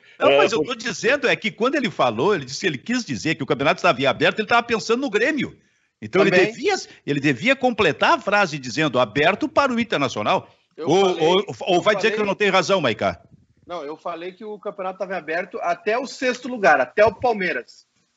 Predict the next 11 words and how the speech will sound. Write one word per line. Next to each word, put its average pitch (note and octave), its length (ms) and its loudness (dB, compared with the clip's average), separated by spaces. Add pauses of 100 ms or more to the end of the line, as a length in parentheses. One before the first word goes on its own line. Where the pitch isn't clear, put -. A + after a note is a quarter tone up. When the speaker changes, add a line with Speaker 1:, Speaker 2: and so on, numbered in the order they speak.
(160)
Speaker 3:
Pra G3+ 220 4
uns B3+ 260 0
tava A3+ 220 2
mais A3 240 2
aberto, A#3+ 500 0 (140)
pra C4 160 0
outros A#3+ 240 -2
tava B3+ 280 -2 (140)
mais A#3+ 240 0
fechado, B3+ 480 0 (640)
né? A#2+ 260 -6